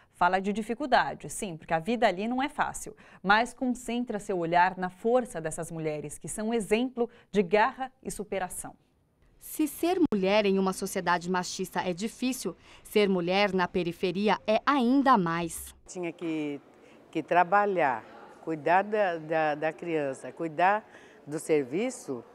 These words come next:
Speaker 3: né? E ter que cuidar da casa, tudo, tudo nas costas da mulher.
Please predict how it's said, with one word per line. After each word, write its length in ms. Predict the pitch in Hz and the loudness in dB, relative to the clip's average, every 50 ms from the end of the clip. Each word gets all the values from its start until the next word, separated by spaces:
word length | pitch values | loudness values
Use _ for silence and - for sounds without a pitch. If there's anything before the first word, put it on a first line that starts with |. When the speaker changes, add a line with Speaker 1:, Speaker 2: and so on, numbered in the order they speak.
| - - - | -20 -12 -8
Speaker 3:
né? 300 | 139 156 180 233 277 - - - - - - - _ - - - - - - - - _ | -4 -2 -2 -2 -2 -4 -10 -18 -20 -20 -20 -20 _ -20 -20 -20 -20 -20 -20 -20 -14 _
E 240 | - 170 175 165 160 - - | -4 -2 0 0 -2 -2 -4
ter 120 | - 175 160 | -4 -6 -4
que 60 | - | -4
cuidar 300 | - 165 156 165 156 151 | -6 -4 -2 0 0 0
da 140 | 147 147 143 | 0 -2 -4
casa, 440 | - - 151 160 180 165 151 151 | -2 0 2 2 2 2 0 -2
tudo, 480 | 139 - - 262 311 285 170 139 131 127 - - - - - - - - | -6 -4 -4 -6 -6 -4 -6 -6 -8 -10 -12 -16 -20 -20 -20 -20 -10 -4
tudo 180 | 196 202 208 | -2 0 2
nas 200 | 190 175 160 - | 2 2 2 0
costas 280 | - 170 156 - 147 143 | 0 -2 -2 -2 -2 -4
da 120 | 139 139 | -4 -4
mulher. 520 | 135 147 143 151 180 214 202 165 139 131 | -4 -4 -4 -2 2 2 2 2 0 -2